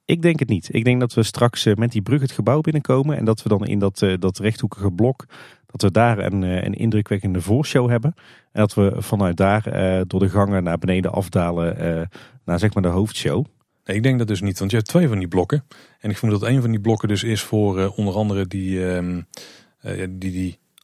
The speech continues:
Speaker 2: alternatieve show, zeg maar, die je kunt zien.
Speaker 1: Oh ja.
Speaker 2: En ook
Speaker 1: Ja.
Speaker 2: nog een stukje wachten. En dat er in het andere blok een voorshow zit. En ik vermoed dat die aan de achterkant van het gebouw zit. Een klein, eh, blokje uitbouw wat we hebben, zeg maar. Eh, omdat dat een vrij logische plek is om, eh, de hoofdshow te gaan betreden.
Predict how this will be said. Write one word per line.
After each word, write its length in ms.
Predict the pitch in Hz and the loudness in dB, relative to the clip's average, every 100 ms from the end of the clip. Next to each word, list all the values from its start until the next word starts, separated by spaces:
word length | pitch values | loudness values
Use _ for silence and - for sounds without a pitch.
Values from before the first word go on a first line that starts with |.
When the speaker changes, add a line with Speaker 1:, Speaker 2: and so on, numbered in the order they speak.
| _ - | _ -4
Speaker 2:
alternatieve 580 | 113 113 104 101 113 95 | -2 0 0 0 0 0
show, 280 | - 127 | 0 2
zeg 160 | 139 127 | 2 0
maar, 120 | 139 | 0
die 140 | 127 127 | 2 0
je 80 | |
kunt 220 | 127 127 - | 0 0 2
zien. 220 | 156 175 - - 156 | 0 0 -6 -4 0
Speaker 1:
Oh 120 | 156 | 0
ja. 80 | 76 | 2
Speaker 2:
En 120 | 120 | 4
ook 40 | 113 | 4
Speaker 1:
Ja. 20 | |
Speaker 2:
nog 80 | 104 | 2
een 60 | 98 | -2
stukje 260 | - 104 | -2 0
wachten. 380 | 95 123 - 160 | 2 0 0 -2
En 120 | - 101 | -2 -4
dat 140 | 95 | -2
er 60 | 98 | 0
in 60 | |
het 200 | 101 92 | -2 -4
andere 320 | - 147 139 | 0 0 2
blok 200 | 127 135 113 | 2 0 0
een 80 | |
voorshow 420 | 104 120 117 95 90 | 0 0 0 -2 0
zit. 160 | 113 | -2
En 80 | 107 | -2
ik 80 | 101 | -6
vermoed 280 | - 110 170 | -2 0 2
dat 140 | 135 | 0
die 180 | 117 120 | -2 -2
aan 180 | 113 101 | -2 -2
de 100 | 104 - | -4 -4
achterkant 460 | 165 - 127 110 95 | -4 -2 -2 -2 0
van 100 | 101 | -2
het 100 | 98 | -2
gebouw 280 | 104 113 110 | 0 2 2
zit. 140 | 120 | -2
Een 60 | 107 | -2
klein, 260 | 131 127 | 0 0
eh, 160 | 101 92 90 | 0 -2 0
blokje 500 | 101 104 95 92 90 | 0 0 0 0 0
uitbouw 340 | 98 92 92 87 | -2 0 0 0
wat 140 | 90 | 0
we 60 | 92 | 0
hebben, 220 | 92 87 | -2 -2
zeg 120 | 85 | -2
maar. 220 | 95 156 - - - - _ | -2 -2 -4 -20 -20 -20 _
Eh, 180 | 107 104 - - | -2 -2 -2 -4
omdat 160 | 110 | 0
dat 180 | 117 113 | 2 0
een 60 | 104 | 2
vrij 200 | 113 127 | 2 2
logische 300 | 113 104 104 | 2 0 -2
plek 200 | 120 107 | -2 0
is 100 | 110 | 0
om, 240 | 107 107 | 0 0
eh, 220 | 104 101 | 0 0
de 80 | 95 | 0
hoofdshow 380 | 98 131 113 104 | 0 0 0 0
te 120 | 104 | 0
gaan 180 | 98 92 | -2 -2
betreden. 480 | 95 98 90 107 | -4 0 0 0